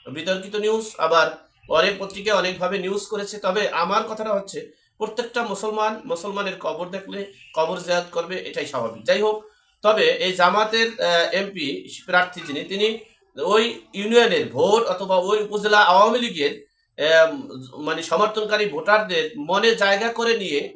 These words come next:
ভোট কাউন্ট করার জন্য হয়তোবা এই কবর জিয়ারত করেছে। যাই হোক, তার মনের যে একটি প্রত্যাশা, সেটা তিনি জানেন আর আল্লাহ জানেন। তবে আমরা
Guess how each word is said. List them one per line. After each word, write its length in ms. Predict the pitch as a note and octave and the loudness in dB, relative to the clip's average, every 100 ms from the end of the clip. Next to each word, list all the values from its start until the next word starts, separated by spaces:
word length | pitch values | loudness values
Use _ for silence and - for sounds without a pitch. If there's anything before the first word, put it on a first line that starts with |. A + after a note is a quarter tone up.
| C3 | -12
ভোট 440 | B2+ F#3 A3+ - - | -6 0 0 -2 0
কাউন্ট 360 | F3+ A#3+ B3 | 2 2 0
করার 280 | F#3 C#3 B2 | -2 -2 -2
জন্য 380 | B2 C#3 F3+ - _ _ _ - | -6 -8 -10 -14 _ _ _ 2
হয়তোবা 400 | F3+ G3 F3+ E3+ | 2 2 0 2
এই 260 | E3 E3+ | 0 -2
কবর 240 | D#3 D3+ D3 | -2 -2 -2
জিয়ারত 300 | C#3+ C#3 - | -2 -2 -2
করেছে। 360 | B2+ A#2+ - - _ _ _ - | -8 -8 -12 -16 _ _ _ 0
যাই 260 | E3+ A3+ | 4 6
হোক, 180 | A#3 A#3 | 6 2
তার 280 | G3 G3 G#3+ | 4 6 6
মনের 340 | G#3+ A3+ A#3+ | 4 4 2
যে 80 | A#3+ | 0
একটি 180 | A#3+ - | -8 -10
প্রত্যাশা, 500 | F3+ - G3+ C#3+ B2 | -10 0 2 2 -6
সেটা 220 | D#3+ F#3 | -6 -6
তিনি 300 | F3+ F3+ G#3 | -6 -6 -6
জানেন 280 | A3 G#3+ A3+ | -2 0 2
আর 120 | G3 | 2
আল্লাহ 240 | E3 C#3+ B2 | 0 0 -4
জানেন। 200 | A2+ A#2+ | -8 -6
তবে 180 | - | 0
আমরা 500 | F#3 F#3+ A3+ D#3 - | 2 4 4 4 2